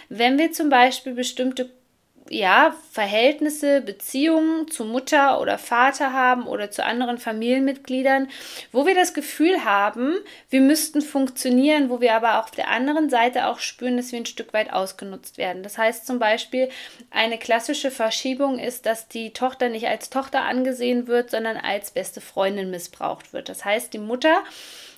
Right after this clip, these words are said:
hat vielleicht nicht so viele soziale Kontakte, keine Freundin und überträgt es automatisch auf ihr Kind. Was dann in den ersten Jahren passiert, beziehungsweise dann, wenn, wenn,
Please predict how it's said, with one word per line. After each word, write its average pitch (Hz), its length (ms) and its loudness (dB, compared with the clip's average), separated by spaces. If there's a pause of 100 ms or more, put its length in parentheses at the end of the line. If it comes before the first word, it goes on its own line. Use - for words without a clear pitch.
(160)
hat 233 160 2
vielleicht 226 440 4
nicht 226 160 -10
so - 100 -10
viele 214 300 -8
soziale 202 480 -2
Kontakte, 262 680 -2
keine 226 360 -4
Freundin 254 640 2
und 214 180 -6
überträgt 208 480 -6
es - 160 -10
automatisch 220 800 0
auf 190 160 -4
ihr - 160 -10
Kind. - 360 -14 (600)
Was 247 220 2
dann 311 220 6
in 277 160 2
den 247 160 0
ersten 254 420 2
Jahren 240 400 4
passiert, 220 560 -4
beziehungsweise 214 720 -2
dann, 202 240 0
wenn, 208 360 -8
wenn, 202 340 -8